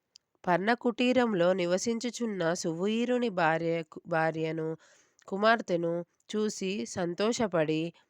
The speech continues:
ఆమెతో యావత్తు విషయాలను వివరించి,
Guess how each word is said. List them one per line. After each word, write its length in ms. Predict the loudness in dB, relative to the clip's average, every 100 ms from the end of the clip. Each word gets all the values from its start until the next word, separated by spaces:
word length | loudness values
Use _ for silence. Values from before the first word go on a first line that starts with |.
| _ _ _ 0
ఆమెతో 580 | 2 4 0 0 -4 -4 _ _ 0
యావత్తు 600 | 6 6 6 4 2 -2
విషయాలను 760 | -2 -2 0 2 2 0 -2 -4
వివరించి, 800 | -2 0 0 -2 -6 -4 -4